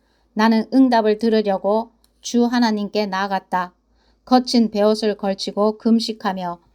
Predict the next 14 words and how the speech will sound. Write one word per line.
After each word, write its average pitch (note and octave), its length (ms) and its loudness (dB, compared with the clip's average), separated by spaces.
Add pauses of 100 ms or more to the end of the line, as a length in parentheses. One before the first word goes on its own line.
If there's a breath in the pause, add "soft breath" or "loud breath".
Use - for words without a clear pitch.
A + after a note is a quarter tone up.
(260)
잿더미 A3 540 2
위에 G3+ 220 -4
무릎을 G#3+ 440 -4
꿇고 G#3 400 -6
간절히 G#3 540 -4
기도했다. F#3 720 -4 (680)
나는 A3 300 2
내 G3+ 80 0
하나님 A3+ 400 -2
앞에 G3 260 -6
마음을 G3+ 400 -4
쏟고 A3+ 600 -2 (340 soft breath)
영혼을 A3 480 2
토해냈다. F#3+ 720 -4